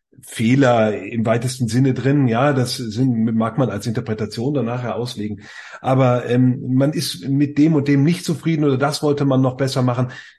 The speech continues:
Und man muss ja auch sagen, die wollen ja noch was lernen. Also wenn ich jetzt eine Aufnahme einschicke, die man schon gleich, äh, auf den Markt schmeißen könnte,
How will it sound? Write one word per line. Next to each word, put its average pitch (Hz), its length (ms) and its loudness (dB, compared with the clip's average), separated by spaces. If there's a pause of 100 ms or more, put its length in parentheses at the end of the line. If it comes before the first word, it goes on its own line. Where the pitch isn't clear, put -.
(120)
Und 120 120 0
man 120 100 2
muss 139 140 2
ja 123 80 2
auch 107 60 0
sagen, 120 420 0 (220)
die 113 140 0
wollen 147 200 2
ja 139 100 4
noch 113 160 -2
was 90 200 -8
lernen. 104 500 -2 (320)
Also 123 400 0
wenn 107 340 0
ich 139 80 2
jetzt 156 220 0
eine 131 220 2
Aufnahme 151 400 0
einschicke, 143 480 0
die 127 140 2
man 127 200 2
schon 127 180 2
gleich, 123 400 0
äh, 117 340 -6
auf 120 300 -8
den 113 140 0
Markt 104 300 -4
schmeißen 127 400 -2
könnte, 127 380 0